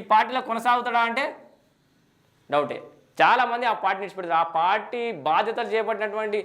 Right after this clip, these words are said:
ఆ, రాష్ట్ర అధ్యక్షుడిగా నడిపించినటువంటి ఆర్ఎస్ ప్రవీణ్ కుమారే పార్టీని విడిచిపెట్టిన ఒక సందర్భంలో ఆయన నమ్ముకొని పోయిన వాళ్ళు చాలామంది ఇప్పటికే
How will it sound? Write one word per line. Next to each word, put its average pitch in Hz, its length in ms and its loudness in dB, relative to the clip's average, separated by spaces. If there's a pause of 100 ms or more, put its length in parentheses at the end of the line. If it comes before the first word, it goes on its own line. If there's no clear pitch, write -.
(420)
ఆ, - 20 4 (800)
రాష్ట్ర 220 420 4
అధ్యక్షుడిగా 220 520 0
నడిపించినటువంటి 202 680 -2
ఆర్ఎస్ 190 500 2
ప్రవీణ్ 226 280 2
కుమారే 247 280 2
పార్టీని 220 360 0
విడిచిపెట్టిన 180 420 -6
ఒక 160 60 -6 (100)
సందర్భంలో 123 480 -6 (760)
ఆయన 240 160 4
నమ్ముకొని 247 320 -2
పోయిన 240 140 0
వాళ్ళు 233 220 0
చాలామంది 220 400 2
ఇప్పటికే 208 240 -4